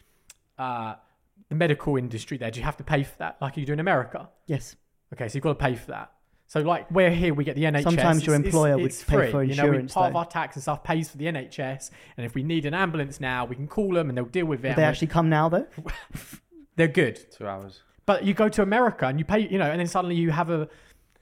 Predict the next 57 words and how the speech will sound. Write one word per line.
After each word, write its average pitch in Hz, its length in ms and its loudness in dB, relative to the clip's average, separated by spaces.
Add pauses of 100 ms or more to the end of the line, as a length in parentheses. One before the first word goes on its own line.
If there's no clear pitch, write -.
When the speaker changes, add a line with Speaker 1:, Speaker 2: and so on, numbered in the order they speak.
(380)
Speaker 1:
God 190 200 0
forbid 170 260 -2
you 165 60 0
have 156 180 2
an 151 80 0
emergency 160 500 0
or 135 80 -4
something 151 260 -2
like 135 160 -4
that, 208 100 -2
and 165 80 -4
you've 139 100 -6
gotta 202 140 -6
pay 170 100 -4
a 147 40 -2
hell 196 180 0
of 185 80 -4
a 165 40 -2
lot 143 80 -4
of 135 80 -8
money. 208 220 -2 (760)
So - 140 -6
there 220 140 0
Speaker 3:
Mm. 226 80 4
Speaker 1:
are 226 140 2
different 226 320 -6
factors, 143 500 -2
like, 127 240 -2
what 170 340 0
do 190 100 -6
you 185 80 -2
get 202 220 2
more, 170 160 -2
you 160 60 2
know, 139 120 4
the, 139 320 0
the 139 260 -4 (480)
council 180 500 -4
tax, - 340 -6
when 156 60 -2
we 156 80 2
have, 170 160 0
like, 151 140 2
roads, 180 380 2
who's 175 380 -4
that 240 120 2
owned 226 220 2
by? 117 160 -2
Is 113 60 -4
that 139 200 -4
the, 120 260 -8
the 120 180 -10
local, 127 460 -6
is 131 60 -8
that 127 140 -6
the, 113 120 -14 (120)
the, 120 360 -10